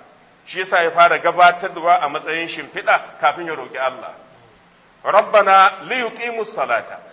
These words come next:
Me yasa na kawo su garin nan? Saboda kawai su tsaye da sallah don su bauta maka, ya Allah. Saboda wannan ɗaki naka mai alfarma. Kaga ya yi tawassuli da manufarsa da yake tana da kyau,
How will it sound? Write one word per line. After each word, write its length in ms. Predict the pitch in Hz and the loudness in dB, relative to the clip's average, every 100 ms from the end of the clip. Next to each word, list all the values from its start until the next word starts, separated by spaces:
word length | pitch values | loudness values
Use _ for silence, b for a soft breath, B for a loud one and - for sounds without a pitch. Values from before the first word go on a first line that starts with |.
| B | B
Me 160 | 135 170 | -4 -2
yasa 320 | 208 247 214 | 0 4 4
na 100 | 202 | 2
kawo 480 | 202 196 196 196 208 | 0 2 4 2 0
su 140 | 202 | -2
garin 440 | 165 160 180 196 180 | -4 -2 -2 -6 -4
nan? 140 | 147 - - _ _ _ _ _ _ _ _ _ _ | -6 -6 -20 _ _ _ _ _ _ _ _ _ _
Saboda 240 | 190 170 151 | -14 -12 -12
kawai 240 | 214 165 | -12 -14
su 100 | 135 | -14
tsaye 160 | 156 156 | -16 -16
da 60 | |
sallah 300 | - 151 143 131 | -14 -12 -10 -10
don 120 | 208 | -10
su 100 | 151 | -12
bauta 320 | 139 120 110 | -14 -12 -12
maka, 220 | 107 - | -12 -12
ya 120 | 98 92 | -10 -10
Allah. 300 | 90 - - _ _ _ _ _ _ _ _ | -12 -18 -20 _ _ _ _ _ _ _ _
Saboda 460 | _ 180 175 170 147 | _ -8 -6 -6 -8
wannan 520 | 143 196 233 220 175 | -4 -4 -6 -8 -10
ɗaki 440 | 147 160 156 - 139 | -2 -2 -2 -8 -4
naka 300 | 139 139 131 | -4 -4 -10
mai 140 | 113 - | -12 -10
alfarma. 600 | 117 - 135 131 131 113 - - _ _ _ - | -12 -8 -8 -4 -4 -6 -10 -20 _ _ _ -2
Kaga 200 | 160 170 | 0 0
ya 80 | 175 | 0
yi 60 | |
tawassuli 600 | 175 151 160 - 190 165 | -2 -4 -4 -4 -8 -12
da 100 | 151 | -10
manufarsa 500 | 139 180 170 185 - 147 | -8 -10 -6 -6 -6 -10
da 80 | |
yake 160 | 156 156 | -12 -10
tana 280 | - 180 156 | -4 0 0
da 80 | 127 | -2
kyau, 240 | - 175 | -6 -8